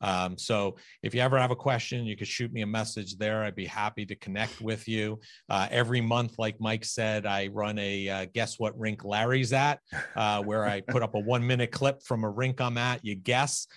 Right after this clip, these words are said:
and we pick a winner after a week and donate a hundred dollars to their charity of choice. So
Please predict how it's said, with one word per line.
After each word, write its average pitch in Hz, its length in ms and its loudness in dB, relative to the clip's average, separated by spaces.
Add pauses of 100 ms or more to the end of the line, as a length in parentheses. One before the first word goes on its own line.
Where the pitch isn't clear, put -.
(200)
and 110 280 2
we 113 120 2
pick 127 260 0
a 113 80 2
winner 120 380 0
after 113 400 0
a 107 100 2
week 131 480 -2
and 104 380 -4
donate 113 340 0
a 104 60 0
hundred 123 260 -4
dollars 110 440 0
to 107 100 -6
their 110 240 -2
charity 104 480 -2
of 92 100 -6
choice. - 400 -4
So 98 380 -2